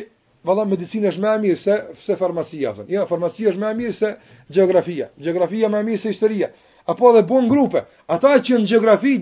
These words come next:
janë bashkë kundër tyre që në histori. E çka i ka bu këta me kon bashkë? I ka bu me kon bashkë profesioni. Se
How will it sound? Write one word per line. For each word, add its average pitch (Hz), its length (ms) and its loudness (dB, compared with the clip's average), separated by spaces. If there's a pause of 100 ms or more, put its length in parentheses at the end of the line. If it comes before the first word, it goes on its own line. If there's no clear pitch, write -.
(140)
janë 196 240 0
bashkë 277 380 2
kundër 262 260 0
tyre 269 220 -2
që 262 80 0
në 226 100 2
histori. 240 300 -2 (1300)
E 160 80 -4
çka 302 220 2
i 302 60 2
ka 294 120 10
bu 302 120 4
këta 269 160 6
me 233 120 6
kon 240 200 2
bashkë? 226 280 4 (1120)
I 156 80 -10
ka 165 120 2
bu 196 80 2
me 202 160 2
kon 180 160 -4
bashkë 196 280 0 (880)
profesioni. 170 560 -2 (400)
Se 196 220 2